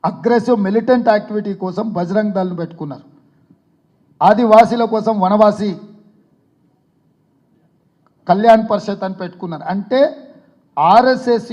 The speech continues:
యొక్క ఎజెండాను అమలు చేయడానికి ఆర్ఎస్ఎస్ ఎన్నో ఫ్రంటల్ ఆర్గనైజేషన్స్ పెట్టుకున్నది. అందులో పొలిటికల్ ఫ్రంటల్ ఆర్గనైజేషన్ is బీజేపీ. త్రిపుల్ తలాక్, త్రీ సెవెంటీ ఆర్టికల్, సిటిజన్ అమెండ్మెంట్ యాక్ట్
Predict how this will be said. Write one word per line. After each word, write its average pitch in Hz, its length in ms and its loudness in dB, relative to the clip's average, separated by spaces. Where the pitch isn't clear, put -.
యొక్క 214 180 -8
ఎజెండాను 233 640 0
అమలు 214 280 -2
చేయడానికి 185 500 -6
ఆర్ఎస్ఎస్ 214 520 -4
ఎన్నో 240 260 2
ఫ్రంటల్ 214 480 -2
ఆర్గనైజేషన్స్ 202 760 -6
పెట్టుకున్నది. 180 420 -8
అందులో 214 260 -4
పొలిటికల్ 202 500 -4
ఫ్రంటల్ 196 440 -6
ఆర్గనైజేషన్ 180 600 -10
is 170 60 -8
బీజేపీ. 175 480 -6
త్రిపుల్ 202 380 -2
తలాక్, 208 380 0
త్రీ 202 100 -6
సెవెంటీ 196 280 -6
ఆర్టికల్, 196 480 -6
సిటిజన్ 190 680 -8
అమెండ్మెంట్ 185 460 -8
యాక్ట్ 196 240 -8